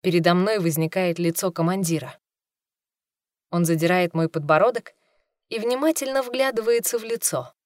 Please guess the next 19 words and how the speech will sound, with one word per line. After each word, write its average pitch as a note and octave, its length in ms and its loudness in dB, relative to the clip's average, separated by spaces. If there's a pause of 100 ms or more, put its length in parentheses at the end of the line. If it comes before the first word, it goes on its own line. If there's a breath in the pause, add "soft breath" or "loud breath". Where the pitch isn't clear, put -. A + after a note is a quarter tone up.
(960)
Непростительно C4+ 840 0
долго. F#3 520 2 (1300)
«Только C4 380 -2
не B3+ 120 -6
на B3+ 100 -4
скотобойню, A#3+ 800 0 (100)
только E4+ 340 4
не E4 140 6
туда!» D4 320 4 (1400)
«Эту C#4+ 340 4
забираю», G#3 680 4 (580)
наконец D#3 500 0
выдаёт D#3 400 2
он, B3 160 -2 (640)
и F3+ 60 -4
я F#3 180 0
с F#3 100 0
облегчением D#3 640 0
выдыхаю. D3 560 -6